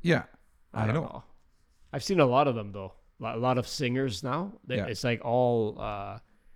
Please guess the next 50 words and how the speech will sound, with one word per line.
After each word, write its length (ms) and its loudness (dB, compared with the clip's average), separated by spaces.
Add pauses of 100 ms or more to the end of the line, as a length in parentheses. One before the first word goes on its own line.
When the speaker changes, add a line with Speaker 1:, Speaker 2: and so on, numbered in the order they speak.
(300)
Speaker 2:
I 80 -2
think 180 0
who 60 0
started 320 6
with 120 -2
that 100 -2
was, 160 -6
like, 160 -10
Mike 220 -6
Tyson. 380 -12
I 80 -12
don't 120 -12
know 100 -12
why. 240 -12 (340)
Speaker 1:
Yeah, 200 2
I 60 2
Speaker 2:
That 80 4
Speaker 1:
know. 140 2
I 60 2
Speaker 2:
one 40 2
Speaker 1:
don't 100 4
know 60 6
why 200 6
Speaker 2:
tat. 40 6
Speaker 1:
I 20 6
always 200 4
think 180 -6
about 180 -2
Mike 180 -6
Tyson. 400 -8
Speaker 2:
I 180 -2
think, 360 -6 (120)
I'm 100 -8
sure 180 -2
Speaker 1:
Yeah. 80 2
Speaker 2:
other 100 -6
people 280 -8
have 100 -8
had 220 -2
it 60 -10
before, 120 -10
Speaker 1:
Yeah. 240 4
Speaker 2:
but 320 -10 (480)
I 20 -12
just 140 -2
think 100 0
of 60 -2
that 160 -6
'cause 120 -14
it's, 220 -14